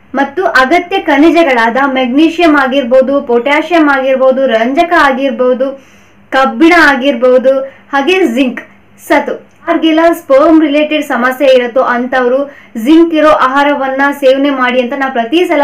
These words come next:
ಸಹ ಹೇಳ್ತೀನಿ. ಜಿಂಕ್ ಇರೋ ಆಹಾರದ list ಸಹ ನಾ ಒಂದು ವಿಡಿಯೋದಲ್ಲಿ ಹಾಕಿದ್ದೀನಿ. ಈ lotus seeds ಮಖಾನವನ್ನ ಸೇವನೆ ಮಾಡೋದ್ರಿಂದ ನಿಮ್ಗೆ ಇವೆಲ್ಲ ಸಹ ಸಿಗತ್ತೆ. ಹಾಗೆ ಇದರಲ್ಲಿ ಹೆಚ್ಚಿನ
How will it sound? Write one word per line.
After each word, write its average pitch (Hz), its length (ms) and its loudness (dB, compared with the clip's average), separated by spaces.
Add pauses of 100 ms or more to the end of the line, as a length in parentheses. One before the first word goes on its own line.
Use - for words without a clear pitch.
ಸಹ 262 220 -6
ಹೇಳ್ತೀನಿ. 196 480 -6 (480)
ಜಿಂಕ್ 349 320 2
ಇರೋ 320 260 2
ಆಹಾರದ 294 520 0 (140)
list 285 320 -6
ಸಹ 330 260 0
ನಾ 285 180 0
ಒಂದು 240 160 -2
ವಿಡಿಯೋದಲ್ಲಿ 254 440 -2
ಹಾಕಿದ್ದೀನಿ. 190 640 -8 (1000)
ಈ 370 240 2
lotus 330 500 0
seeds 226 300 -6
ಮಖಾನವನ್ನ 349 560 0 (140)
ಸೇವನೆ 247 300 0
ಮಾಡೋದ್ರಿಂದ 226 580 -4
ನಿಮ್ಗೆ 240 220 -4
ಇವೆಲ್ಲ 269 500 0 (200)
ಸಹ 262 260 -2 (100)
ಸಿಗತ್ತೆ. 190 380 -8 (440)
ಹಾಗೆ 285 300 0
ಇದರಲ್ಲಿ 294 680 -2
ಹೆಚ್ಚಿನ 294 380 0